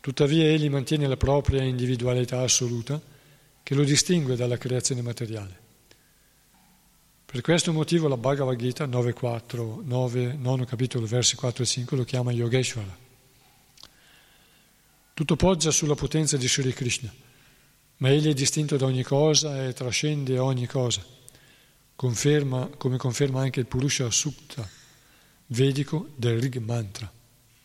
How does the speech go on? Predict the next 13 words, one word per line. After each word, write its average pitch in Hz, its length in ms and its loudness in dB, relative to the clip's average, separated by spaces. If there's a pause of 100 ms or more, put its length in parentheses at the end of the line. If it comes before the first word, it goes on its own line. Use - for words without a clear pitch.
(1800)
Sri 156 380 4
Chaitanya 143 480 2
Mahaprabhu 131 480 2
fu 147 140 0
l'artefice 135 720 2
della 123 260 0
verità 123 340 2
filosofica 131 600 2
dell'unità 127 640 2
e 135 40 2
della 123 200 0
molteplicità 123 840 -2
simultanee, 120 1000 -4